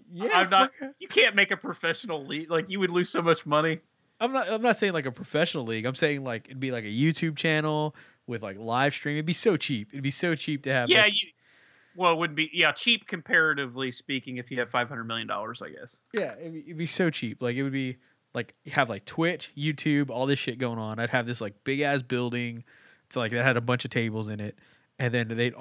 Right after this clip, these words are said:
Speaker 1: every table would be set up with, like, you know, basically the basic equipment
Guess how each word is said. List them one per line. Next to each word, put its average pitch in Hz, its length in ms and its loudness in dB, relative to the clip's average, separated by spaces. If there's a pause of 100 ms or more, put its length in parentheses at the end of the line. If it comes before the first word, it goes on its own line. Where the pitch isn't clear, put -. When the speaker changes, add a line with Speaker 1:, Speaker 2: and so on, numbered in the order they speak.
(160)
Speaker 1:
every 165 280 2
table 139 320 2
would 123 120 0
be 120 100 0
set 117 260 0
up 107 280 -2
with, 110 160 -6
like, 101 280 -6 (460)
you 113 160 -4
know, 104 180 0
basically 120 480 0
the 107 120 -6
basic 123 340 -2
equipment 117 640 -8